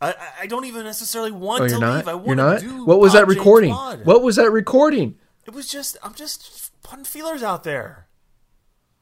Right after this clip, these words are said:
Speaker 2: Yeah, auditions for the new me.
Speaker 1: No.
Speaker 2: And you, you're not getting a new me.
Speaker 1: I'm not. I,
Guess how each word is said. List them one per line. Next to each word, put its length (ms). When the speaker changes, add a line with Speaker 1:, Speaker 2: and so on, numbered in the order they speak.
Speaker 2:
Yeah, 220
auditions 800
for 160
the 100
new 240
me. 380
Speaker 1:
No. 500
Speaker 2:
And 120
you, 120
you're 300
not 200
getting 220
a 40
new 200
me. 360
Speaker 1:
I'm 100
not. 180
I, 500